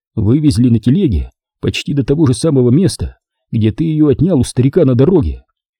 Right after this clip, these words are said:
Почти все патроны расстреляли, отгоняя настырных румын, которым, ну, очень хотелось достать то ли нас, то ли испанцев.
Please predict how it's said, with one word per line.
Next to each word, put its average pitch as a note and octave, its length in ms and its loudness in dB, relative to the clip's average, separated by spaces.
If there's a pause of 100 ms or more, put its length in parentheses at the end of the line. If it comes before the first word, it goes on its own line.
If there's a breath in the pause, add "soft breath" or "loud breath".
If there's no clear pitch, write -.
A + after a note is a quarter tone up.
(180)
Почти B2+ 360 -6
все - 200 -4
патроны D3 420 2
расстреляли, C3 680 0 (340)
отгоняя C3+ 520 0
настырных B2 500 0
румын, C3+ 420 2 (380)
которым, D3+ 540 -2
ну, E3 200 2
очень C3+ 260 0
хотелось C3 440 -2
достать B2 460 -2
то G#3+ 120 -4
ли A2+ 120 0
нас, C3 420 0 (360)
то A2 100 -2
ли F3+ 120 0
испанцев. B2 760 -2